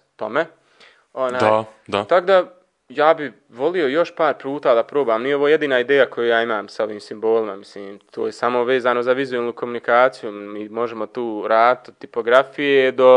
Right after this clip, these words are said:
Speaker 1: fotograf-, ove, do ilustracije, do kombinacije svega. Tako da ja imam razni nekih projekata u glavi koji su super za studente.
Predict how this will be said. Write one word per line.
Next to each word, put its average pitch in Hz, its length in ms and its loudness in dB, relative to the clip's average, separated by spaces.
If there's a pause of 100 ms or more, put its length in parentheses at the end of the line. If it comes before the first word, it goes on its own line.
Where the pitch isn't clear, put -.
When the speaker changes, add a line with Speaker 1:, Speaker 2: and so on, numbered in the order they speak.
(320)
Speaker 1:
fotograf-, 123 600 0
ove, 113 300 0
do 113 100 -6
ilustracije, 123 760 0
do 120 260 2
kombinacije 120 680 -6
svega. 127 520 0 (840)
Tako 160 320 -2
da 160 100 4
ja 156 160 6
imam 175 300 0
razni 165 400 2
nekih 170 240 -6
projekata 135 580 0
u 120 60 0
glavi 127 400 2
koji 123 260 -6
su 117 220 -18
super 135 400 -4
za 107 100 -8
studente. 113 500 -18